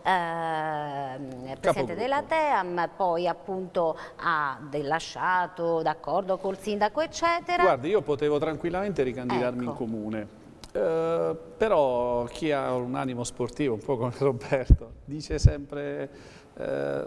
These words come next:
Speaker 2: fai una cosa, falla bene, poi basta, lascia il posto, giustamente il posto
Speaker 1: È
Speaker 2: agli altri.
Speaker 1: giusto.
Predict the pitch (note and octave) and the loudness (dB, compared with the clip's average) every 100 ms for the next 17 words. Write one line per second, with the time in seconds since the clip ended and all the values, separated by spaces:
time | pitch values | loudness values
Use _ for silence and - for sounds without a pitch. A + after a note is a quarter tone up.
0 | - - F3+ F#3 F3+ G#3 G#3 G3+ G#3+ E3 | -8 -6 -4 0 2 4 4 0 -2 -2
1 | D3 - E3 E3+ F3+ C#3 C3 D3 B2+ C#3 | -4 -4 -4 -2 -2 -2 -2 -4 -2 -2
2 | A2+ C3+ C#3+ - C3 - C3 B2+ - B2 | -2 -4 -6 -6 -8 -4 -4 -4 -4 -2
3 | A#2+ C3 C#3 F#3+ - G3+ F3 G#2 A2 - | -2 -4 -4 -4 -4 -2 -2 -2 -6 -6
4 | A#2+ - - B3+ G#2+ C#3+ A3 A3+ A3+ - | -6 -4 -4 -2 -4 -6 -8 -10 -10 -16